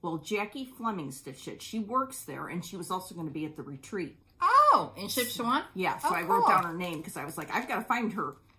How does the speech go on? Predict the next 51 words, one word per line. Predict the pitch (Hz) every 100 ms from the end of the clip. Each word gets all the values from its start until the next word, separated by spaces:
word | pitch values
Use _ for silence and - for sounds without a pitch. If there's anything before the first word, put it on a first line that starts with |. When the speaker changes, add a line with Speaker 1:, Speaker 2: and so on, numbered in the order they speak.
| -
Speaker 1:
tell | - 208
her | 226 170
how | 170
beautiful | 147 202 226 226 147
it | 135
was." | 156
She | - 160
did | 277
it | 294
on | 196 226
forty | 202 226
count | 226 180 151
vintage | 170 190 170 -
meadow | 165 151 151
rue. | 143 143 147 143 - - -
Speaker 2:
Oh, | 196 254 269 165 127 135 160
nice. | 135 139 160 160 - -
Speaker 1:
Yeah. | 147 - - - _ -
Speaker 2:
Very | 160 170 165
Speaker 1:
So | 147
Speaker 2:
nice. | 135 143 143 -
Speaker 1:
I | 156
had | 156 143
to |
get | 139 - -
that. | 131 - - _ - -
All | 214
right, | 214 -
so | 226
then | 247 285
we | 330
went | 262 233 220 - -
from | 202 185
there | 202 202 208
to | 214 214
New | 190
Carlisle, | 208 240 202 180 175 175
Indiana, | 180 175 160 147 147
which | 147 143
is | 156 151 -
where | 147
my | 139 135
grandparents | 139 131 151 143 151
are | 147
from, | 143 87 127 -
and |
it's | 185 -
a |
very | - -
special | 139 - 135 -
town | 151 - 131 139 139